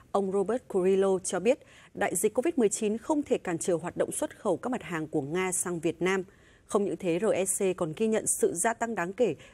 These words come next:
về các cuộc giao dịch thương mại giữa hai bên. Trong thời gian tới, hai nước cần thúc đẩy mạnh mẽ hơn, tháo gỡ những rào cản, tạo điều kiện cho hợp tác. Về quan hệ thương mại, hai bên cần sớm thúc đẩy để tiến tới con số mười tỷ đô la Mỹ. Bộ Tài chính vừa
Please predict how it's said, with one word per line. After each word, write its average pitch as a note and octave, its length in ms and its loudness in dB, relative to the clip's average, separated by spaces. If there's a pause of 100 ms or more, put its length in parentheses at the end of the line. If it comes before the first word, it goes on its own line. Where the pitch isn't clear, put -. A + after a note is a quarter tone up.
về G3 160 6
các - 180 -6
cuộc A3+ 200 2
giao F#3+ 180 -2
dịch F3+ 240 -2
thương A3+ 200 2
mại G#3 160 -2
giữa - 120 -4
hai G#3 140 -2
bên. F#3+ 220 4 (400)
Trong G3+ 160 -2
thời F#3+ 100 0
gian F3+ 200 -2
tới, E3+ 180 2
hai G#3 160 -2
nước D4 260 -2
cần F3+ 180 0
thúc - 200 -6
đẩy F3 180 2
mạnh E3+ 300 -2
mẽ - 100 0
hơn, A#3+ 240 2 (300)
tháo A3+ 160 0
gỡ A#3 260 4
những C4 120 -2
rào G3+ 240 0
cản, E3+ 240 -4 (240)
tạo - 100 0
điều F#3 140 0
kiện F#3+ 280 2
cho G3+ 120 -4
hợp F3+ 220 -4
tác. B3 200 -2 (480)
Về F#3+ 120 6
quan G3+ 160 -2
hệ G#3 120 0
thương G#3 180 -2
mại, F#3+ 200 0
hai F#3+ 240 -2
bên F#3+ 220 0
cần F3 300 0
sớm F#3+ 260 0
thúc E4 160 -2
đẩy G3 200 2 (240)
để A3 140 4
tiến G3 200 4
tới F#3+ 140 2
con G#3+ 180 -2
số F#3+ 360 2 (220)
mười F3 180 2
tỷ E3 240 0
đô D3 120 -2
la D#3 100 -2
Mỹ. D#3+ 180 0 (3250)
Bộ B3 120 8
Tài A#3+ 120 2
chính A#3 300 2
vừa B3+ 160 8